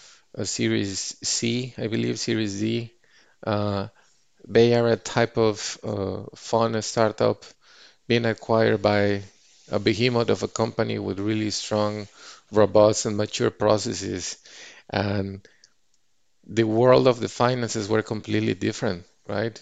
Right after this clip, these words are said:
Here's a mentality of fundraising, wrong ways,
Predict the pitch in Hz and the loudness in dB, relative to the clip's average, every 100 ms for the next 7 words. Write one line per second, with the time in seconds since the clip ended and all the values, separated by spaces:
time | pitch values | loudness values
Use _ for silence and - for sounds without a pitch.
0 | - 120 113 117 107 107 104 - 110 110 | -10 -4 -2 -2 -2 -2 -4 -4 -2 -2
1 | 110 104 95 - 107 107 104 104 98 104 | -2 -4 -6 -4 -4 -2 -2 -2 -2 -6
2 | 101 101 _ - - - _ - - - | -8 -10 _ -20 -20 -20 _ -20 -20 -8
3 | 101 110 110 107 104 104 101 98 - - | 0 2 2 2 2 2 0 -2 -4 -8